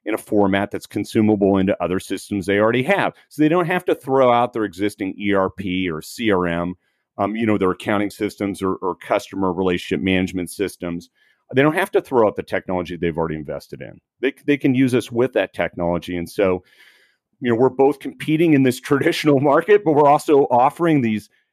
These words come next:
you know, this new, cool, cutting edge, bleeding edge at times technology to, uh, you know, change the way that the stores function. And with our vision of the future, we think that digitizing the whole store is gonna change how marketing is done in stores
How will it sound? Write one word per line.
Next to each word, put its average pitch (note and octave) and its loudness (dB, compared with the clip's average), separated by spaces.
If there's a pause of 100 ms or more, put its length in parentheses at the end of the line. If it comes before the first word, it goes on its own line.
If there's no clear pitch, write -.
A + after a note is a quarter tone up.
(120)
you A#2+ -2
know, A#2 4
this A2+ 0
new, D#3 4
cool, D#3 0
cutting D#3 -2
edge, C#3+ -2
bleeding D3+ 4
edge C#3+ 0
at C3+ -8
times C3 -4
technology C3 -2
to, A#2+ 2 (480)
uh, A#2+ 4
you C3 2
know, C3 4
change D#3+ 0
the C3+ 4
way A#2 4
that A2+ -2
the - -14
stores A2 -4
function. C3 -2
And F#2 -6
with B2 -4
our A#2+ 0
vision B2+ -2
of G#2+ -2
the G#2 -4
future, A2+ -2 (260)
we C#3 2
think D3 -2
that G2 -2 (320)
digitizing A#2 -2
the G2+ -4
whole A2+ -2
store G#2+ 0
is G#2 -6
gonna G2+ -2
change B2+ -4
how A2 -4
marketing G2+ 0
is F2 -6
done F#2+ 0
in F#2+ -6
stores F#2 -4